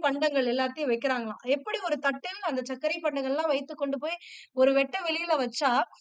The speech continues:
எங்க இருந்துதான் எறும்புகள் வரும்னே தெரியாது, அந்த அளவுக்கு எறும்புகள் வருமா. So அப்படி வரக்கூடிய அந்த எறும்புடைய வேகம் என்ன அப்படிங்கிறது, அந்த வ-, அ, எறும்பு எவ்வளவு வேகத்துல நம்ம வச்சோம்னா அந்த பு-, அந்த இடத்துக்கு வந்து சேருது.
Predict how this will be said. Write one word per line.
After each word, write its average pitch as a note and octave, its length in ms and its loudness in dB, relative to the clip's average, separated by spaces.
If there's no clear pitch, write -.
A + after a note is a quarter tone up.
எங்க F4 240 -2
இருந்துதான் F#4+ 380 -4
எறும்புகள் D#4+ 420 -2
வரும்னே D4 280 -2
தெரியாது, A#3 300 0
அந்த D#4 180 -2
அளவுக்கு F4 400 0
எறும்புகள் C#4 400 -2
வருமா. A3 260 -2
So E4 160 2
அப்படி D#4+ 320 -2
வரக்கூடிய G#4 640 -2
அந்த D#4+ 120 -4
எறும்புடைய F4 480 -2
வேகம் G4 460 2
என்ன C#4 120 0
அப்படிங்கிறது, C4 460 -2
அந்த B3 260 0
வ-, A3+ 180 -4
அ, B3 80 4
எறும்பு F#4+ 260 -8
எவ்வளவு G4 340 -2
வேகத்துல F4+ 440 -2
நம்ம B3+ 200 -2
வச்சோம்னா D#4+ 480 -2
அந்த C4 140 -2
பு-, A#3+ 240 -2
அந்த A#3 180 -2
இடத்துக்கு C#4 340 -4
வந்து C#4+ 240 -6
சேருது. B3 360 0